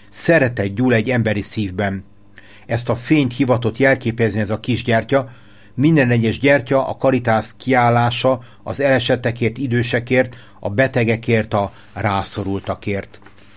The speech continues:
Kapcsolódjunk be ebbe a programba,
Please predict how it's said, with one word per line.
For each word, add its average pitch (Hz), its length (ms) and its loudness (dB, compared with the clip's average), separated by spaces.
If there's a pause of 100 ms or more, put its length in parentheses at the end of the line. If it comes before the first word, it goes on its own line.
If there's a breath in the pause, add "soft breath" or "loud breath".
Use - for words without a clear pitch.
(120)
Kapcsolódjunk 98 800 -4
be 101 240 0 (400 loud breath)
ebbe 107 400 0
a 98 240 2 (220)
programba, 101 720 0